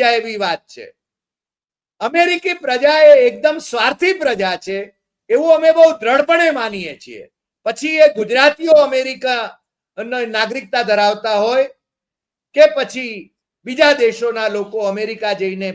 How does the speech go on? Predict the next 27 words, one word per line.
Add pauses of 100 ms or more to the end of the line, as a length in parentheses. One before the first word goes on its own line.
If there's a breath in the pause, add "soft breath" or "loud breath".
નાગરિકતા
ધરાવતા
હોય. (1400)
કૌશિકભાઈની
સાથે
અમારી
વાતચીત
જે
થઈ
એમાં
અમે
બહુ
સ્પષ્ટપણે
કહ્યું
હતું
કે
કૌશિકભાઈ, (840)
અમને
એ
તો (100)
જણાવો
કે
ત્યાં
ગુજરાતી (120)
ઓર્ગેનાઇઝેશન્સ (120)
છે, (920)
ત્યાં